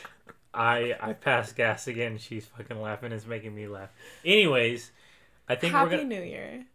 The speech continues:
Speaker 2: to
Speaker 1: Happy
Speaker 2: everybody.
Speaker 1: fucking New Year from the both of us to you.
Speaker 2: Mm-hmm.
Speaker 1: Um, stay safe.
Speaker 2: And
Speaker 1: Have
Speaker 2: stay
Speaker 1: fun.
Speaker 2: happy.
Speaker 1: Stay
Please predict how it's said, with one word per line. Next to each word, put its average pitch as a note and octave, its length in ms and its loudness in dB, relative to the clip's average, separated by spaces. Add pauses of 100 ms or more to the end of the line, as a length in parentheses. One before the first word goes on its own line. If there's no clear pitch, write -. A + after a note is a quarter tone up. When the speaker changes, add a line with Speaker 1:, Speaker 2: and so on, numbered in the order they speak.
Speaker 2:
to - 60 -18
Speaker 1:
Happy D#3 600 2
Speaker 2:
everybody. - 400 -12
Speaker 1:
fucking C#3 520 0
New B2+ 100 -8
Year G#2+ 480 -6 (240)
from A#2 420 -4
the A#2 80 -6
both A2+ 320 -6
of A#2 120 -16
us A#2+ 360 -8 (680)
to B2+ 120 -10
you. A2+ 380 -6 (400)
Speaker 2:
Mm-hmm. A#3+ 200 -10
Speaker 1:
Um, A2+ 560 0 (440)
stay - 380 -8
safe. B2 540 -6 (1120)
Speaker 2:
And B3 100 -2
Speaker 1:
Have C3 100 4
Speaker 2:
stay D#4 120 -6
Speaker 1:
fun. B3+ 180 0
Speaker 2:
happy. - 560 -12 (240)
Speaker 1:
Stay C3+ 640 0